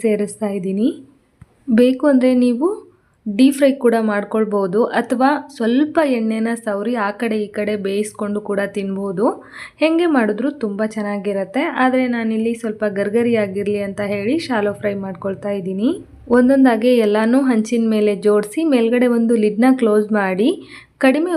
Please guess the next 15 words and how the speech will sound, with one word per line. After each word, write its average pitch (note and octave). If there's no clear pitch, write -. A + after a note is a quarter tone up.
ಉರಿನಲ್ಲಿ A#3
ಐದರಿಂದ B3
ಆರು G3+
ನಿಮಿಷ G#3
ಬೇಯಿಸ್ಕೊಳ್ತೀನಿ. G3+
ಈಗ A#3
ನೋಡಿ, A3
ಐದರಿಂದ A3+
ಆರು G#3+
ನಿಮಿಷ G#3+
ಆಗಿದೆ. G3+
ಈಗ B3+
ಮತ್ತೊಂದ್ಸಲ A#3
ತಿರುಗಿಸಿ G#3+
ಬೇಯಿಸ್ಕೊಳ್ತೀನಿ. G3+